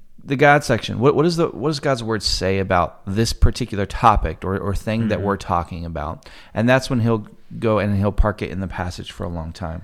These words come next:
Speaker 2: Yeah, and I, I love the, the tension that Andy Stanley creates throughout the message. And, and sometimes this is referred to as the message map, this template,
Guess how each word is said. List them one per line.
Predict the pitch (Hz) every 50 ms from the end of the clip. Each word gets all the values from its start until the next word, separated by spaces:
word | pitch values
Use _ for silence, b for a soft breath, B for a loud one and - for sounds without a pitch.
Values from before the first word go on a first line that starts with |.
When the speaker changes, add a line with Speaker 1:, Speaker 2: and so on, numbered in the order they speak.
| b b b b
Speaker 2:
Yeah, | - 131 123 113 131 -
and | 139 165 185
I, | - -
I | 151 165
love | 165 151 143 147 147 151 165 170 180 185 185 160 - - 117
the, | 120 127 123 117 110 98 76
the | 101 110
tension | - - - 123 120 117 107 - - 104 98 95 95 92 92 85 -
that | 107 101 92 -
Andy | 95 98 95 95 92 90
Stanley | - - - - 101 98 98 95 90 85
creates | 80 - - - 113 101 92 92 92 85 - - -
throughout | 95 85 -
the | 92
message. | 92 95 98 95 - 101 87 -
And, | 85 95 - _
and | 143 147 143
sometimes | - - 196 196 - 180 165 147 143 143 127 - -
this | 135 127 - -
is | 120 107 101
referred | 113 110 - - 117 107 101 -
to | - 113 101
as | 95 95 95
the | - 101
message | 95 95 95 92 90 87 - - 101 85 92 87
map, | 82 82 80 82 87 95 92 - -
this | 87 92 85 82 - -
template, | - - 98 92 87 - 107 107 - - -